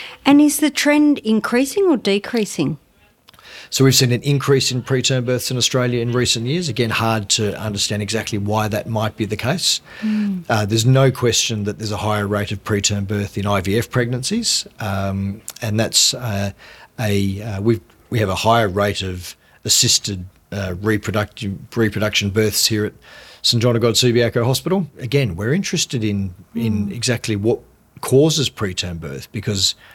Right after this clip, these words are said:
Speaker 2: uh, we know, uh, if we reduce the rate of prematurity, we reduce the rate of harm.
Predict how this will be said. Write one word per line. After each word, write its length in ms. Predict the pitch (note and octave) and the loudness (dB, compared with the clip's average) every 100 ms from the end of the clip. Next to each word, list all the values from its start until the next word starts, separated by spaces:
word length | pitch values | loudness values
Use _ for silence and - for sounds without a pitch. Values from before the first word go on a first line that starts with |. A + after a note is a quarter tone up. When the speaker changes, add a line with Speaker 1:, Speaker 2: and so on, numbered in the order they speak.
| - | -12
Speaker 2:
uh, 200 | A2 G2 G2 | -6 -6 -2
we 140 | G#2 | 0
know, 480 | G2+ A2 A#2+ A2+ G2+ - - _ | 2 4 4 4 0 -6 -20 _
uh, 60 | G2+ | -10
if 200 | G2+ - | -8 -4
we 80 | G2 | -2
reduce 400 | G#2 G#2+ D3 - | 0 2 2 2
the 120 | G#2+ | -2
rate 180 | F2+ F2 | -4 -6
of 80 | F2 | -6
prematurity, 640 | G2 F#2 - G2 F#2 G2 | -6 -4 -4 -6 -4 -6
we 260 | G2 A2 G2+ | -6 -4 -4
reduce 480 | G2 G2 G2 G2+ - | -4 -4 -2 -2 0
the 80 | |
rate 180 | G2+ G#2 | -2 -2
of 60 | G2+ | -2
harm. 320 | A2+ C3 | -2 -4